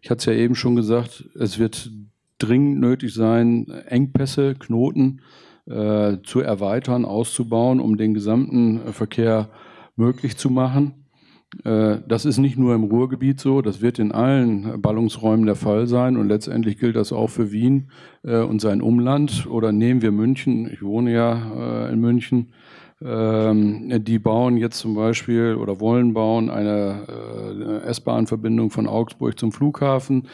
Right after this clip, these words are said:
Sie wollen weitere Linien, äh, um München herum erschließen. Sie bauen eine zweite Stammstrecke. Äh, auch da,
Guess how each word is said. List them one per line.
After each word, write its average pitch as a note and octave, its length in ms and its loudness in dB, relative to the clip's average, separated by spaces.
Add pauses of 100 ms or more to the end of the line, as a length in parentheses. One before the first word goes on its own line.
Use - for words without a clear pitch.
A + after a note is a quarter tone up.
(320)
Sie A2 140 -4
wollen A2+ 340 4
weitere A#2 540 2
Linien, A#2 720 2
äh, A2+ 320 0
um A2+ 180 -2
München C#3+ 340 2
herum B2+ 400 2
erschließen. A#2+ 540 -4
Sie G#2 100 -6
bauen G#2 280 0
eine G#2+ 80 0
zweite G#2+ 340 -4
Stammstrecke. C3+ 800 -2 (440)
Äh, A#2 300 2
auch A2+ 300 -4
da, B2+ 540 0